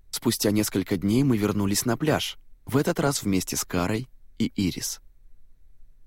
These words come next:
Они о чем-то тихо разговаривали, а я бродил по песку, купая ступни в волнах.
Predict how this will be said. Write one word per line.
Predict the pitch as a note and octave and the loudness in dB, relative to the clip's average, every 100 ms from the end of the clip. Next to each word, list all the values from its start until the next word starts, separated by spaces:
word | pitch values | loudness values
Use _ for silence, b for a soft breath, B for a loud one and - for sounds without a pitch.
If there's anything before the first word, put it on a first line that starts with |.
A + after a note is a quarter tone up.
| - - - | -20 -16 -2
Они | A2 B2+ | 2 4
о | B2 | 4
чем-то | - C3 B2 | 2 2 2
тихо | A#2 C3+ A#2 | 2 0 0
разговаривали, | G#2 A#2 B2 D#3+ F2 C#2+ - - - - - | 2 2 2 2 2 -2 -4 -12 -20 -20 -8
а | - | 0
я | C3 C3 | 2 2
бродил | F#2+ G2 F#2 G2 | 2 2 2 2
по | F#2+ | 0
песку, | F2 F#2 - - D3 - - - | -2 -4 -2 -2 -2 -4 -16 -8
купая | A2+ - F2+ F#2 | -6 -2 0 0
ступни | G2+ - B2 F#2+ F2 | 0 0 0 0 0
в | D2+ | 0
волнах. | D#2 C#2+ C#2 C2+ - | -2 -2 -4 -6 -10